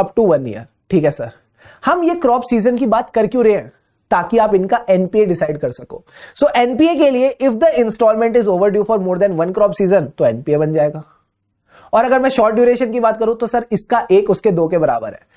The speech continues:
इसका एक इसके दो के बराबर है, क्योंकि ये बड़ा क्रॉप सीजन है, तो आप ऐसा कह सकते हो इसका एक इसके दो के बराबर है, यानी installment is overdue for more than two crop season। क्लियर है? क्लियर है सर। अब ये क्रॉप सीजन बताता कौन था? संजय लीला भंसाली कमेटी,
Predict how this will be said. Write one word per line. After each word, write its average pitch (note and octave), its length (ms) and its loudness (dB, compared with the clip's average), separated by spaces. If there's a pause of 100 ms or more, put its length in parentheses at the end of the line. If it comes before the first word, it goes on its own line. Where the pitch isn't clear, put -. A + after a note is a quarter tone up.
(220)
इसका D#4 360 2
एक B3+ 240 2
इसके B3+ 200 2
दो G#3 160 2
के A#3 120 2
बराबर G#3 280 2
है, A#3 60 0
क्योंकि A3 180 -4
ये B3+ 80 2
बड़ा G3 260 2
क्रॉप C4 220 0
सीजन A#3+ 300 -2
है, A#3 240 -4
तो A#3+ 60 0
आप A3+ 220 4
ऐसा G#3 200 0
कह A#3+ 120 2
सकते A3 240 0
हो A#3 60 6
इसका A#3 420 0
एक G#3 180 2
इसके G3+ 200 0
दो E3+ 160 0
के G3 120 0
बराबर F3+ 340 2
है, G#3+ 180 0
यानी F#3+ 340 -2 (280)
installment G3 640 0
is E3 120 -2
overdue D#3 340 0
for D#3+ 120 -2
more C#3+ 160 -4
than G#3+ 180 -4 (140)
two D#3+ 140 0
crop C3 220 -6
season। A#2 300 -14 (720)
क्लियर F3 240 2
है? F3+ 100 -2 (180)
क्लियर C#3 200 -2
है B2+ 60 -8
सर। - 180 -20 (420)
अब C4 160 0
ये C#4 120 0
क्रॉप G3+ 240 2
सीजन G#3+ 320 0
बताता D#3+ 400 0
कौन C#3 220 -2
था? B2+ 140 -10 (400)
संजय F3+ 300 0
लीला F3 240 2
भंसाली D#3 440 -2
कमेटी, A#2+ 440 -8